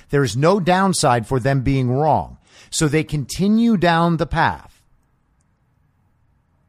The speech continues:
of believing that they are always right and then justifying those beliefs on the basis of their own intelligence and their own credentials and their own position in society.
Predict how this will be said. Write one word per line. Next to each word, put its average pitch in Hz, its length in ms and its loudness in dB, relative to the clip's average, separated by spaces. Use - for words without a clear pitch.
of 123 160 -4
believing 190 420 2
that 151 120 0
they 143 120 2
are 127 160 2
always 170 400 2
right 180 240 0
and 127 140 -2
then 135 160 0
justifying 127 800 0
those 92 220 -4
beliefs 82 600 -12
on 160 180 0
the 175 60 4
basis 175 460 0
of 151 140 -2
their 156 220 2
own 165 200 2
intelligence 113 640 -4
and 120 100 -6
their 120 160 -2
own 120 240 -2
credentials 95 640 -12
and 123 140 -4
their 123 140 0
own 123 180 2
position 107 420 0
in 85 120 -12
society. 73 640 -18